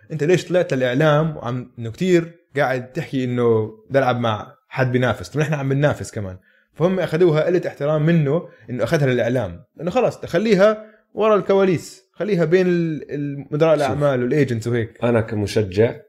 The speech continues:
Speaker 2: كيفت على اللي عم بصير،
Speaker 1: أنا
Speaker 2: بس
Speaker 1: كيفت.
Speaker 2: عشان الدراما اللي أنت عم تحكي عنها.
Speaker 1: اسمع، أنا كيفت.
Speaker 2: بس أنا شايف الجهتين صح.
Speaker 1: آه.
Speaker 2: يعني أندري إيجودالا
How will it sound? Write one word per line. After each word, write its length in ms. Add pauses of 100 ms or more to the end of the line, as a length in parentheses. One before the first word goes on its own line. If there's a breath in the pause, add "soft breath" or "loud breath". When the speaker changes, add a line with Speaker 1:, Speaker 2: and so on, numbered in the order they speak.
(140)
Speaker 2:
كيفت 380
على 60
اللي 120
عم 160
بصير، 300
Speaker 1:
أنا 80
Speaker 2:
بس 100
Speaker 1:
كيفت. 140
Speaker 2:
عشان 260
الدراما 400
اللي 140
أنت 160
عم 120
تحكي 300
عنها. 400
Speaker 1:
اسمع، 200
أنا 80
كيفت. 160
Speaker 2:
بس 140
أنا 160
شايف 300
الجهتين 440
صح. 400 (300)
Speaker 1:
آه. 100
Speaker 2:
يعني 520 (1300)
أندري 220
إيجودالا 640